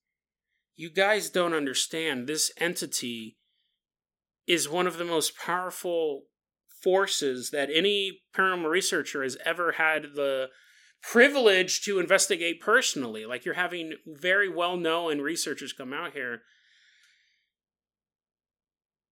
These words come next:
"This entity can change my life.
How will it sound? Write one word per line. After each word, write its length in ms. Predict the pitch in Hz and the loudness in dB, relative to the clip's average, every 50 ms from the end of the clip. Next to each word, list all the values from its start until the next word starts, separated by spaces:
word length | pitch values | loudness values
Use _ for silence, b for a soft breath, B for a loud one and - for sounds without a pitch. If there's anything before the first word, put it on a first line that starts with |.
| _ _ _ _ _ _ | _ _ _ _ _ _
"This 320 | 151 151 233 233 - - - | -2 2 4 4 4 4 4
entity 760 | - 190 220 220 - 202 - - - 156 123 110 104 107 117 | 4 2 2 2 0 -2 -2 -2 -4 -2 -4 -8 -10 -10 -12
can 220 | - - - 143 | -14 -12 -12 -6
change 460 | 123 - - 180 185 175 185 180 - - | -4 -4 -4 -2 -2 -2 -2 -4 -4 -4
my 160 | 151 139 135 | -4 -6 -4
life. 600 | 127 139 165 170 143 107 - - - - - _ | -4 -4 -4 -2 -4 -4 -8 -12 -18 -20 -20 _